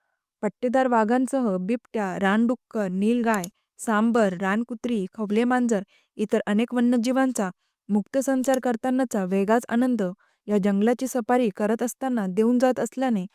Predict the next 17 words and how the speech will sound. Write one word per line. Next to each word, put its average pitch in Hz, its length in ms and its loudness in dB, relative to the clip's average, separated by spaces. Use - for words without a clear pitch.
पर्यटकांची 247 640 2
गर्दी 240 340 2
इथे 208 280 -4
सातत्याने 233 640 0
वाढत 190 280 2
जात 214 200 0
असते. 180 320 -6
दक्षिण 202 360 -2
सातपुडाच्या 254 760 -2
पर्वतरांगांमध्ये 233 880 0
असलेल्या 247 460 -2
या 190 180 -2
बोर 202 320 2
व्याघ्र 240 300 2
प्रकल्पाला 247 640 -2
भेट 208 300 0
देण्यासाठी 240 520 -2